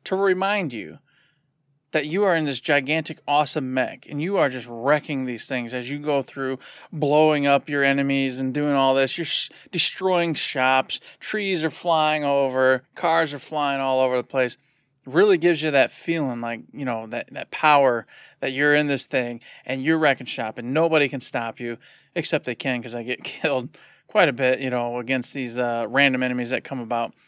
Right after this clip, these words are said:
The boss fights so far have been really cool, really challenging. And it also was one of those areas where I was like, "All right,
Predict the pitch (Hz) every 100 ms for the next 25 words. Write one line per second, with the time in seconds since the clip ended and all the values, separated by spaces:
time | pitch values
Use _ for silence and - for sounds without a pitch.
0 | _ - 160 151 160 160 151 160 156 -
1 | - - - 151 - 147 139 135 135 143
2 | 151 143 - 160 156 151 147 143 - 151
3 | 151 147 156 151 - - - _ _ 151
4 | 147 117 160 160 165 143 147 143 127 147
5 | - _ _ _ _ - 156 147 127 139
6 | 131 139 131 143 110